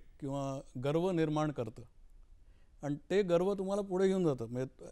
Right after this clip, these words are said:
as a officer तुम्हाला घेऊन जातं, as a जवान तुम्हाला घेऊन जातं आणि तेच तुमच्या, अ, बायका पोरांना किंवा आईवडिलांना हे ठेवतं की, "ठीक आहे, माझा मुलगा चालला आहे ना, हे माझं गर्व आहे, तो माझ्या देशाच्या सेवे-, सेवेकरता चालला आहे." त्यामुळे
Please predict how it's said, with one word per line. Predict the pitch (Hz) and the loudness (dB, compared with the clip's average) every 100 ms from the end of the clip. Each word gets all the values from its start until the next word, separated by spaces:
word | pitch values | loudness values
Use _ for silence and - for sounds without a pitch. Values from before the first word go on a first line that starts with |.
| - | -4
as | 135 | 0
a | 151 170 | 2 2
officer | 131 127 190 196 | -2 -2 -4 -2
तुम्हाला | 185 185 | -2 0
घेऊन | 175 185 | 0 0
जातं, | 180 170 185 190 139 | 0 -2 -2 -2 -2
as | 135 | -2
a | |
जवान | 127 127 151 170 | -2 -2 -2 -2
तुम्हाला | 175 175 | -2 0
घेऊन | 165 165 | 0 0
जातं | 160 180 190 - - - - - | -2 -4 -10 -12 -20 -20 -20 -8
आणि | 143 139 190 | -6 -2 0
तेच | 202 202 | 0 0
तुमच्या, | 190 196 196 196 | -2 0 0 0
अ, | 208 185 147 143 143 139 | -2 -2 0 0 0 0
बायका | 135 143 180 | -2 -2 -2
पोरांना | 175 160 151 135 117 - | 0 0 2 0 -4 -8
किंवा | 147 151 143 | -8 -6 -2
आईवडिलांना | 156 165 170 170 175 185 190 - - | 0 0 0 -2 -2 -2 -6 -12 -8
हे | 131 175 | -4 -2
ठेवतं | 151 147 143 196 - - - - - | -2 -2 -2 -6 -12 -20 -20 -20 -14
की, | |
"ठीक | 170 214 208 | -2 -2 0
आहे, | 127 - - 143 | -4 -6 -16 -10
माझा | 123 135 | -6 -2
मुलगा | 165 156 175 | 0 2 0
चालला | 170 151 170 | 2 0 2
आहे | 139 | 0
ना, | 123 - - - - - | -4 -10 -20 -20 -20 -12
हे | 151 | -6
माझं | 165 135 135 170 | -4 -4 -2 0
गर्व | 139 139 | 0 0
आहे, | 110 95 - - - | -2 -6 -18 -20 -12
तो | 143 | -10
माझ्या | 135 135 165 | -6 -2 -2
देशाच्या | 139 131 165 | -2 -4 -6
सेवे-, | 156 147 156 | -2 -4 -4
सेवेकरता | - 135 165 170 170 160 | -6 -4 -2 -2 -2 -2
चालला | 135 117 107 | -4 -6 -8
आहे." | - - - - - - | -14 -20 -20 -20 -20 -8
त्यामुळे | 156 151 175 214 | -2 2 4 2